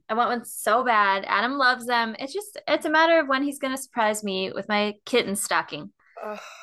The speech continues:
Speaker 2: Well, one of my best friends
Speaker 1: Mm.
Speaker 2: is getting one. I think the cat comes in, like, two weeks. Her name is Lieutenant Loaf, and they're gonna call her
Speaker 1: <laughs>
Speaker 2: Lou.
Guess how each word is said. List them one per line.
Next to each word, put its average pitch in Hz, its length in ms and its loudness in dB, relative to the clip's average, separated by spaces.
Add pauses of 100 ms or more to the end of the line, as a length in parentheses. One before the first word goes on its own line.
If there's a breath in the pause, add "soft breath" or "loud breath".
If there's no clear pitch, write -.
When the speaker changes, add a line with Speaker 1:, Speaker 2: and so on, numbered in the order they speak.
(460 loud breath)
Speaker 2:
Well, 214 340 4
one 214 140 -4
of 240 40 -4
my 247 100 -2
best 220 260 0
friends 196 360 -2
Speaker 1:
Mm. - 80 -8
Speaker 2:
is 196 120 -4
getting 165 240 -2
one. - 320 -10
I 202 100 2
think 196 340 -8
the 202 80 -6
cat 190 360 -2
comes 180 240 -6
in, 170 100 -4
like, 165 140 -10 (100)
two 220 160 -8
weeks. - 500 -14 (200)
Her 214 100 0
name 185 340 -4
is 185 580 -2 (220)
Lieutenant 208 640 0
Loaf, - 600 -4 (680)
and 202 140 -4
they're 190 60 -2
gonna 190 180 2
call 208 240 4
her 226 80 4
Speaker 1:
<laughs> - 20 4
Speaker 2:
Lou. 196 500 4